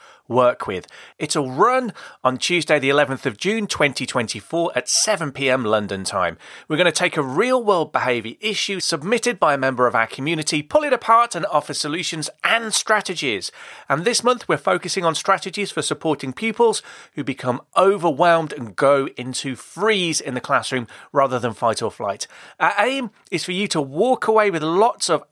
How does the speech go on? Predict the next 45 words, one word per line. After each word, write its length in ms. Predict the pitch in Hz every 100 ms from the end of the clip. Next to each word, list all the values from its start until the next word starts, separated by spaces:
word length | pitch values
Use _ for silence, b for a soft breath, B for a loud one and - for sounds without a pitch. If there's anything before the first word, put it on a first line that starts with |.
| -
actionable 580 | 220 - - 226 214 165
ideas 480 | 131 113 135 127
and 100 | 127
insights 360 | 147 135 139 135
that 100 | 156
you 240 | 147 233
can 200 | 240 220
use 280 | 175 180 - -
straight 500 | - - 208 240 226
away 260 | 190 185
in 300 | 185 131 123
your 200 | 135 127
school. 460 | - - 233 214 B B B -
Plus, 540 | 294 277 247 - - B B -
it's 220 | 151 -
completely 680 | - 185 - 233 233 247 226
free. 420 | - 277 262 127 B B _
We're 120 | 165
limited 400 | 202 240 254 -
to 80 | 170
three 260 | - 202 170
hundred 260 | 160 147
spaces 500 | - 233 233 - 190
though, 200 | - 185
so 180 | 165 143
grab 540 | 117 131 131 208 233 165
yours 280 | 131 113
now 280 | 127 123 120 B B -
before 340 | 107 123 113
they're 160 | 107 107
all 140 | 95
gone. 240 | 123 95 117
I'll 100 | 110
put 140 | 139
a 60 | 120
direct 580 | - 208 202 185 -
link 360 | 160 165 214 -
to 120 | -
the 80 | 139
registration 580 | 131 120 - 156 131 131
page 280 | 139 139 135
in 80 |
the 100 | 123
episode 400 | 127 - - 117
description. 600 | - - 254 262 - 208